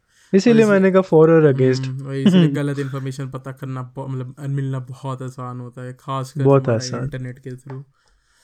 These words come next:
Speaker 1: वही ना।
Speaker 2: आह, but एक, एक तरह से देखा जाए ना, it's like, uh, अगर जैसे फी-, ऑस्ट्रेलियन लॉ ये वाला पास हो गया है या होता है, दोनों में से एक चीज़ है,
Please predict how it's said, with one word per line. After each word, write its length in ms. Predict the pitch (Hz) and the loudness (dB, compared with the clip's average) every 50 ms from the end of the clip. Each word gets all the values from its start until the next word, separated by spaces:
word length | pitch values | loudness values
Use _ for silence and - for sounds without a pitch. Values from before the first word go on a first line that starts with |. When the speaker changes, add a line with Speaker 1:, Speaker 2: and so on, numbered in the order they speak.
| _ _ _ _ _ _ _ _ _ _ _ 156 | _ _ _ _ _ _ _ _ _ _ _ -6
Speaker 1:
वही 260 | 156 139 135 135 131 | -2 0 2 2 2
ना। 240 | 120 113 117 123 123 120 | 0 0 0 -2 -2 -2
Speaker 2:
आह, 220 | 135 135 135 131 127 - _ _ _ _ _ _ _ _ _ _ _ _ - 190 | -4 -6 -10 -12 -12 -16 _ _ _ _ _ _ _ _ _ _ _ _ -12 -10
but 180 | 220 233 214 | -10 -10 -10
एक, 220 | - 156 190 180 190 | -14 -16 -14 -12 -12
एक 320 | 190 180 180 190 180 - | -12 -12 -14 -14 -16 -14
तरह 160 | _ 208 202 | _ -14 -14
से 100 | 175 196 | -14 -14
देखा 200 | 180 175 151 160 | -16 -14 -14 -14
जाए 140 | 160 165 170 | -14 -14 -14
ना, 120 | 175 170 151 | -14 -14 -14
it's 140 | 143 143 | -14 -14
like, 520 | _ 165 156 143 _ _ _ _ _ _ 151 | _ -18 -18 -18 _ _ _ _ _ _ -12
uh, 400 | 143 139 135 131 127 123 123 _ | -10 -10 -8 -8 -10 -10 -12 _
अगर 180 | 143 139 143 160 147 | -16 -12 -12 -12 -12
जैसे 260 | 147 139 156 165 147 | -12 -14 -12 -14 -14
फी-, 460 | 135 - - - 160 156 151 147 147 - _ | -14 -16 -12 -8 -6 -6 -6 -8 -10 -14 _
ऑस्ट्रेलियन 520 | 160 147 139 - - - 151 147 147 156 160 | -12 -10 -10 -10 -10 -10 -10 -8 -8 -10 -10
लॉ 300 | 160 151 139 135 139 139 | -10 -10 -10 -8 -8 -8
ये 100 | 147 147 | -8 -8
वाला 180 | 147 143 143 | -8 -10 -12
पास 580 | 139 139 _ - 139 131 135 135 135 - - - _ | -12 -16 _ -14 -10 -10 -10 -10 -12 -14 -20 -14 _
हो 160 | 135 135 139 | -8 -8 -8
गया 200 | 143 156 160 160 | -8 -8 -10 -8
है 100 | 156 156 | -8 -10
या 80 | 156 156 | -10 -10
होता 500 | 143 131 135 127 127 127 _ 147 143 139 | -10 -10 -10 -10 -10 -10 _ -12 -12 -10
है, 180 | 131 131 135 131 | -10 -10 -10 -10
दोनों 240 | 131 135 135 131 | -10 -10 -8 -8
में 80 | 135 135 | -8 -10
से 220 | 131 - 135 131 | -10 -10 -10 -12
एक 80 | 127 131 | -12 -12
चीज़ 280 | - - 135 127 123 123 | -14 -14 -14 -14 -14 -16
है, 140 | 131 165 | -18 -18